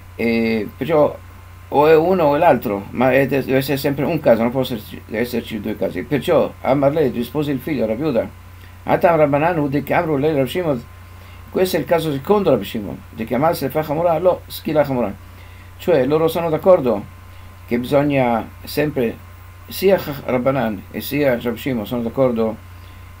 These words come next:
in due regole. Una è che andiamo secondo la maggioranza, e due, che castighiamo con il castigo più lieve, meno rigoroso, dipendentemente dalla,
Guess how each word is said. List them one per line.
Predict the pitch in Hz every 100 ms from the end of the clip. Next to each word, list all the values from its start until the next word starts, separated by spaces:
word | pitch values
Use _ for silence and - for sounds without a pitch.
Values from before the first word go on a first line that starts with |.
| - - - - - - -
in | 95 107 110 -
due | - 120 135
regole. | 127 113 95 85 - - - -
Una | - 156 170 151
è | 143
che | 139
andiamo | 139 143
secondo | 135 131 135
la | 123
maggioranza, | 117 123 95 85 - - - - - - - - - - - - - - - -
e | 101
due, | 101 120 - - - - - - - - - - - -
che | 147 147
castighiamo | - 131 139 160 165 147
con | 139 131
il | 123
castigo | 120 120 151 131 117 107 - - - - - -
più | 135 135
lieve, | 123 123 98 92 - - - - - - - - - - - - - -
meno | - 131 131
rigoroso, | 113 104 90 - - - - - - - - - - - - - - - -
dipendentemente | 117 120 135 139 139 139 123 143 147 139
dalla, | 117 113